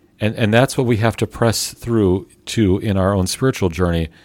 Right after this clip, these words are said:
Otherwise, we stay up in the, uh, in the foyer, we stay up in the, you know, kind of the, the threshold of the doorway, getting caught up in the lies of being worthwhile before God. And, and we never move, we never advance.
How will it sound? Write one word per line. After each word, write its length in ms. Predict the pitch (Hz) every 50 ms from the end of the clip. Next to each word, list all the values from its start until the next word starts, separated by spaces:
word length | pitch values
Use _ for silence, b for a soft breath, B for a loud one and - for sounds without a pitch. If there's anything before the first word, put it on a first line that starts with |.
| b b b b b b b
Otherwise, 420 | b 127 160 156 147 135 127 113 -
we 100 | 120 113
stay 320 | - - - - 127 127
up 160 | 127 123 -
in 200 | - 110 117 104
the, 240 | 104 101 98 90 90
uh, 200 | 87 85 85 82 - b b b b b b b b b b b b b b -
in 120 | 110 107
the 80 | 104 95
foyer, 460 | - - 131 127 120 110 92 85 90
we 140 | 92 98 95
stay 240 | - - - 117 113
up 180 | 113 107 -
in 120 | 113 101 95
the, 260 | 95 90 90 95 -
you 160 | 82 101 98
know, 140 | 92 92 87
kind 180 | - - 98 95
of 60 | 87 82
the, 100 | 95 92
the 180 | - 95 92
threshold 500 | 85 - - 127 131 123 - - 123 104
of 80 | 98 90
the 60 | 92
doorway, 680 | 85 82 101 98 107 110 101 90 82 78 78 78 76 - b b b b b b b b b
getting 200 | - 110 101 104
caught 260 | 101 - - 113 113 113
up 140 | 110 -
in 80 | 110 101
the 80 | 95 92
lies 380 | 92 92 95 98 101 98 - 101
of 160 | 92 82 82
being 340 | 104 98 95 92 92 101 -
worthwhile 960 | - 60 95 98 98 101 95 - 92 90 95 95 98 98 90 80 78 80 - -
before 380 | 95 98 85 - - 95 90 85
God. 460 | 80 90 90 87 82 78 - 76 - - b b b b b b b b b b b -
And, 240 | 117 123 127 - -
and 120 | 131 117
we 120 | 123 123 117
never 240 | 123 127 120 117
move, 420 | 101 110 131 143 101 82 82 82 92
we 100 | 101 101
never 280 | 104 113 113 117 113
advance. 680 | 101 90 80 87 95 101 101 85 76 - - - -